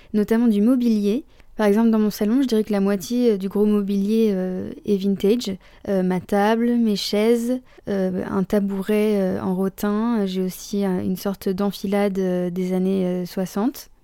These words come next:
Et puis, j'ai aussi quelques objets par-ci par-là, donc par exemple des pots de plantes, euh, un peu de vaisselle, et cetera, qui est, qui est vintage ou de, ou de seconde main. Et ça, c'est vraiment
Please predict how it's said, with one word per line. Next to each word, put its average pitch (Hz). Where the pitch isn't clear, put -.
Et 226
puis, 240
j'ai 202
aussi 202
quelques 214
objets 214
par-ci 202
par-là, 196
donc 208
par 196
exemple 196
des 185
pots 202
de 196
plantes, 202
euh, 190
un 190
peu 196
de 190
vaisselle, 196
et 185
cetera, 190
qui 185
est, 180
qui 208
est 202
vintage 196
ou 202
de, 180
ou 202
de 202
seconde 190
main. 190
Et 208
ça, 214
c'est 196
vraiment 226